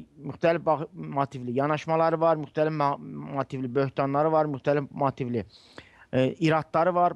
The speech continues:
Bu iradlar müxtəlif istiqamətdə özünü formalaşdırır. Bunların ən birincisi də, e, e, müxtəlif iradlardan biri də Qərb dünyası ilə, Amerika ilə və xüsusən İsrail ilə yaxın münasibətlərin inkişaf etdirilməsi,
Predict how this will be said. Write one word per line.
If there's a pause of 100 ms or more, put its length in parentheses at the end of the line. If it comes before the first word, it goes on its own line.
Bu
iradlar (240)
müxtəlif
istiqamətdə
özünü
formalaşdırır.
Bunların
ən
birincisi
də, (580)
e, (580)
e,
müxtəlif (460)
iradlardan
biri
də (760)
Qərb
dünyası
ilə, (500)
Amerika
ilə
və
xüsusən
İsrail
ilə
yaxın
münasibətlərin
inkişaf
etdirilməsi,